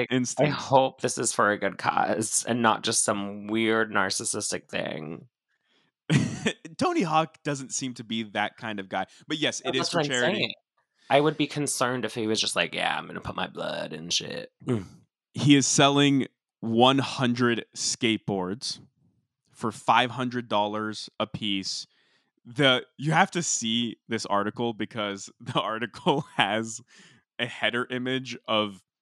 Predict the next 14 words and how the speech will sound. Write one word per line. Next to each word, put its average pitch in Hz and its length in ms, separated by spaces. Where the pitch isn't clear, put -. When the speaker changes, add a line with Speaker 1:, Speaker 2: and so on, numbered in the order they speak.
Speaker 2:
someone 123 480
drawing 104 540
his 98 200
blood. 95 420
Speaker 1:
I 104 80
hate 90 280
that. 87 420
<laughs> 160 680
Speaker 2:
Anyway, 165 460
he's 147 220
collaborating 151 920
with 123 400
a 120 140
canned 127 680